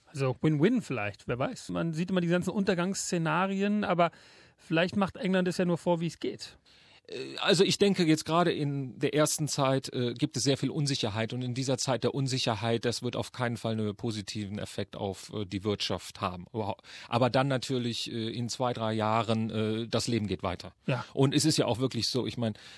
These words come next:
Speaker 2: Europa braucht England, England braucht Europa. Und man wird irgendwie Regeln finden, dass man gemeinsam noch, äh, miteinander klarkommt.
Speaker 1: Der Brexit, die wohl größte politische Überraschung in diesem Jahr,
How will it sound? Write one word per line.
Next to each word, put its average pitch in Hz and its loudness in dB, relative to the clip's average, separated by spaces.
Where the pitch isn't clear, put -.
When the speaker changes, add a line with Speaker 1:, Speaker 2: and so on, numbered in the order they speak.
Speaker 2:
Europa 131 4
braucht 113 0
England, 120 -2
England 110 -4
braucht 104 -8
Europa. 101 -10
Und 117 -6
man 107 0
wird 117 2
irgendwie 104 -4
Regeln 107 0
finden, 98 -6
dass 98 -6
man 95 -8
gemeinsam 95 -4
noch, 95 -10
äh, - -12
miteinander 92 -6
klarkommt. - -6
Speaker 1:
Der 160 2
Brexit, 175 0
die 165 2
wohl 160 4
größte 156 0
politische 160 4
Überraschung 147 0
in 156 0
diesem 143 2
Jahr, 131 0